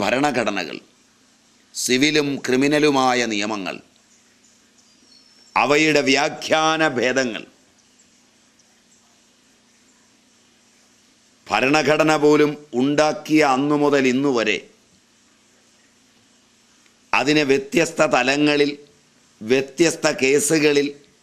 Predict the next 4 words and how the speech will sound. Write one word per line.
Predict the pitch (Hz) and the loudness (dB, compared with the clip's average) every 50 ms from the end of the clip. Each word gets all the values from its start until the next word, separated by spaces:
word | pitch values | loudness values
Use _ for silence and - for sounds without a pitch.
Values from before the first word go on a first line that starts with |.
| _ _ _ _ _ _ _ _ - | _ _ _ _ _ _ _ _ -10
വ്യത്യസ്ത | - 120 131 131 135 - - 170 156 - - - 160 151 117 104 | -2 -2 -2 -2 -2 0 0 0 0 0 0 -2 -2 0 0 0
ഭാവങ്ങളിൽ, | 117 123 131 143 151 156 156 156 151 151 147 147 143 139 143 - - _ _ _ _ _ _ _ | 0 2 2 2 2 0 0 2 2 2 2 2 0 -2 -4 -10 -20 _ _ _ _ _ _ _
വ്യത്യസ്ത | - 104 123 135 139 - - - 170 160 165 - 165 156 151 - | -4 -2 -2 -2 -2 -4 -2 0 0 0 0 0 -2 -2 0 0
കോടതികളിൽ, | 127 127 139 151 160 160 156 156 147 151 147 143 143 | 0 0 2 2 2 2 2 0 2 2 2 0 0